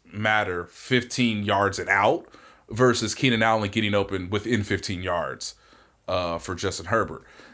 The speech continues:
It's just a different challenge for this secondary. Um, but yeah, I, I'm just, I'm really interested to know if Mahomes worked on that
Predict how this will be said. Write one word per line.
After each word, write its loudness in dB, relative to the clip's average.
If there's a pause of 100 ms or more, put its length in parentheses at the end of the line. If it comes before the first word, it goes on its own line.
(220)
It's 2
just 4
a 4
different 0
challenge 2
for -4
this -2
secondary. 0 (380)
Um, 4 (960)
but 4
yeah, 2
I, 2
I'm 4
just, -2
I'm 2
really -2 (240)
interested -2
to -2
know 4 (920)
if 2
Mahomes 2
worked 2
on 4
that 2